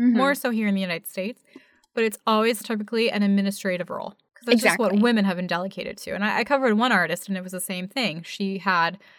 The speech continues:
Speaker 2: as a cartographer, like, an administrative role.
Speaker 1: Right, right, right, right.
Speaker 2: Yeah.
Speaker 1: This was a little more like, "No, I'm gonna do it myself, thanks." She's a badass.
Speaker 2: Mm-hmm.
Speaker 1: She's great. So yeah, the restrictor was officially named the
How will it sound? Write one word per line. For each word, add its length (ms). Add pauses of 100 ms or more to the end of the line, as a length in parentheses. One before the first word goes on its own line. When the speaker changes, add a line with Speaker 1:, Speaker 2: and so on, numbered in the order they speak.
(120)
Speaker 2:
as 200
a 60
cartographer, 800
like, 320 (140)
an 140
administrative 580
role. 320 (180)
Speaker 1:
Right, 280 (180)
right, 140
right, 140
right. 200 (100)
Speaker 2:
Yeah. 200 (260)
Speaker 1:
This 180
was 160
a 60
little 200
more 240
like, 300
"No, 120
I'm 160
gonna 100
do 120
it 40
myself, 560
thanks." 600 (220)
She's 280
a 20
badass. 720
Speaker 2:
Mm-hmm. 180
Speaker 1:
She's 180
great. 300 (680)
So 140
yeah, 200
the 80
restrictor 480
was 360 (100)
officially 720
named 680
the 480